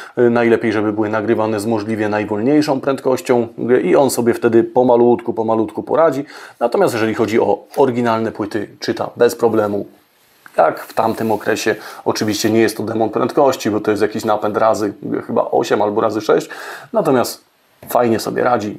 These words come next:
i jest tutaj wszystko jak najbardziej ok. Y, z rzeczy takich jeszcze dodatkowych, y, fajnym tematem jest na przykład możliwość wejścia, y, sobie w bios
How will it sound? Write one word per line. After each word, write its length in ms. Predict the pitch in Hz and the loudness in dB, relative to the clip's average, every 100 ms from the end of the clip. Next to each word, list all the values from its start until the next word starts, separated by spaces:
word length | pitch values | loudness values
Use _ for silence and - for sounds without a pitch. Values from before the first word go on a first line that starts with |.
| - | -6
i 160 | 185 135 | 0 2
jest 220 | 107 - | 2 -2
tutaj 280 | 98 101 101 | -4 -2 -2
wszystko 420 | - - - - - | -6 -8 -6 -6 -4
jak 280 | 117 - - | 0 2 0
najbardziej 560 | 101 - - - - - - | -6 -4 -4 -4 -8 -8 -4
ok. 200 | - - | -4 -2
Y, 140 | 113 - - - - - - 113 110 107 | -4 -4 -14 -14 -14 -14 -2 4 4 4
z 720 | 107 110 120 117 117 117 110 | 2 4 6 6 8 6 6
rzeczy 320 | 147 151 139 | 4 2 0
takich 340 | 120 - 113 | 0 -2 -2
jeszcze 340 | 117 104 110 101 | -2 -2 -4 -2
dodatkowych, 840 | 98 165 160 - 143 135 120 - | 2 4 4 2 4 4 2 0
y, 200 | 123 113 | 0 0
fajnym 480 | - 139 151 127 110 | -2 0 2 0 -2
tematem 480 | 113 113 135 123 107 | -2 0 0 0 0
jest 280 | 107 107 107 | -2 -2 -4
na 160 | 101 | -6
przykład 420 | - 110 107 107 | -4 -2 0 -2
możliwość 640 | 98 92 104 101 101 101 - - - - - | -2 -4 -2 2 0 0 -12 -18 -20 -18 -6
wejścia, 540 | 104 120 127 - 113 95 110 | 2 2 2 0 -2 -2 0
y, 80 | 110 | 0
sobie 380 | - 110 107 104 - | 2 2 2 0 -4
w 160 | 101 | -4
bios 460 | 107 196 202 - | 4 4 4 0